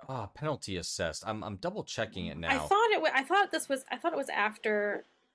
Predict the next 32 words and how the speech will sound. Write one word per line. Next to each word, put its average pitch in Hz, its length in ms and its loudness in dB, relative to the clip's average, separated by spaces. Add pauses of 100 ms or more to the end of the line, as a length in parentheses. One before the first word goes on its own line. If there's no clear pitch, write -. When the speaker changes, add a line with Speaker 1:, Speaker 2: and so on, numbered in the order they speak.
(120)
Speaker 2:
they 220 140 4
switched - 420 -6
the 131 80 2
Speaker 1:
Yeah, 135 280 10
Speaker 2:
goals, 127 80 4
Speaker 1:
no, 120 140 4
no, 113 100 2
Speaker 2:
the 104 60 0
Speaker 1:
second 98 320 0
Speaker 2:
goalies. 90 40 -2
Speaker 1:
goal. 87 240 0
No, 95 160 0
no, 85 120 -2
no. 80 60 -4
So, 92 280 -2 (120)
so 135 200 2
Primo, 143 720 4 (100)
yeah, 110 180 4
yeah, 85 200 2
no, 92 180 -2
Primo 110 400 0
has 98 200 -2
all 95 120 0
the, 82 300 -4
all 92 260 -4
the 87 80 -6
goals 82 300 -8
against 73 500 -8 (600)
in 254 80 0
Speaker 2:
Oh, 233 220 8
Speaker 1:
this. 220 180 6
Speaker 2:
okay. - 140 -4